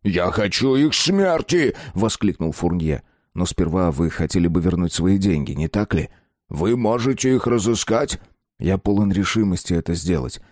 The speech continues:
но я понятия не имею, где они скрываются. Я надеялся, что вы это знаете». Банкир покачал головой, потом задумался. «Погодите-ка, я купил еще одну картину у Вольфьерна всего несколько месяцев назад».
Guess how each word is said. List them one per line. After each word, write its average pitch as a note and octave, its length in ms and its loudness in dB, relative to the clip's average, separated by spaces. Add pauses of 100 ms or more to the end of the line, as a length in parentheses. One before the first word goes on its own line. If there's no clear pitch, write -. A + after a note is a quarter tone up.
(140)
но G2+ 100 0
я A2 160 2
понятия G#2 480 0
не F2+ 160 2
имею, F2 200 0
где F2+ 200 2
они F2 160 -2
скрываются. F2 640 -2 (260)
Я G2+ 180 0
надеялся, F#2+ 520 2
что F#2 200 -2
вы G#2+ 220 2
это G2 220 0
знаете». C#2+ 560 -6 (800)
Банкир G#2+ 420 0
покачал A2+ 460 0
головой, A2+ 360 2
потом A2 320 0
задумался. F2+ 760 -2 (840)
«Погодите-ка, E2+ 1300 -2 (340)
я E2 300 0
купил D3 420 2
еще D3 480 2
одну - 240 0
картину E2 720 0 (360)
у E2+ 100 2
Вольфьерна F2+ 680 0
всего D2+ 300 0
несколько F2+ 460 0
месяцев A2 480 -2
назад». C3 600 2